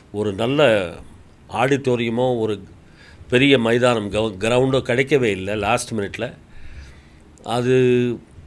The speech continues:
ஆ, சின்ன ஹால்ல பண்ணா அது வந்து நிறைய சம்-, நிறைய பேர் சந்தோஷப்படுத்த முடியாது அப்படின்ற ஒரு காரணத்துக்காக அது மீண்டும் இந்த வருடத்துக்கு நிறைய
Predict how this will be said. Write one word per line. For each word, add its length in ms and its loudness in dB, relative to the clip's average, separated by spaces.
ஆ, 320 -6
சின்ன 440 4
ஹால்ல 500 4
பண்ணா 320 -2
அது 140 -2
வந்து 500 -4
நிறைய 560 2
சம்-, 240 -6
நிறைய 340 -4
பேர் 140 2
சந்தோஷப்படுத்த 720 -2
முடியாது 440 0
அப்படின்ற 400 -6
ஒரு 120 -6
காரணத்துக்காக 800 -2
அது 260 -6
மீண்டும் 540 4
இந்த 560 2
வருடத்துக்கு 760 -4
நிறைய 760 4